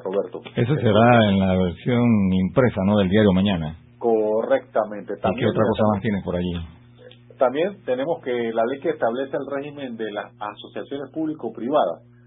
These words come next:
Speaker 1: va a crear una estructura institucional que se va a crear para aprobar y dar seguimiento a los proyectos. Además, habrá una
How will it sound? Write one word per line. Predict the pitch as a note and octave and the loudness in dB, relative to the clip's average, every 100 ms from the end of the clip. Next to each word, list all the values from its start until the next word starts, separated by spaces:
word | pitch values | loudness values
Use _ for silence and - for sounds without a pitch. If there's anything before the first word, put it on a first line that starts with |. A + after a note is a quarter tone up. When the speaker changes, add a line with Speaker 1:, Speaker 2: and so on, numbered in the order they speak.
| - - - | -20 -12 -2
Speaker 1:
va | B2+ | -2
a | |
crear | C#3 D3 D3+ | 0 -2 -2
una | D#3 | -6
estructura | - A#2 A2+ D3 | -8 -10 -4 -4
institucional | D3+ - B2 A#2 A2+ A2 C3+ C3 B2 - _ _ - | -4 -10 -10 -10 -10 -6 -2 0 -2 -10 _ _ -10
que | A#2 | -8
se | A#2 | -2
va | A2+ B2+ C#3 | 0 2 2
a | B2+ - | 0 -8
crear | B2 B2 C#3 - - | -2 0 0 -2 0
para | C3 B2+ B2 A#2+ | 2 2 2 -2
aprobar | A2 A#2 A#2+ D3 E3+ | -2 -2 2 2 0
y | B2+ | -2
dar | B2 D3 - | 0 0 -2
seguimiento | C#3+ A#2+ B2+ E3 D#3+ E3 | -6 -6 -10 -10 -6 -4
a | C3 | -2
los | A2 | -4
proyectos. | - G#2 C3+ A2+ F#2 - _ - - | -6 -4 -4 -6 -12 -18 _ -20 -6
Además, | A2+ A2 A2 A#2 C#3 G3 - _ _ - _ | -2 0 -2 -2 -4 -4 -12 _ _ -20 _
habrá | A2+ G#2+ B2 C3+ | -2 2 4 4
una | D3 D3+ | 2 -4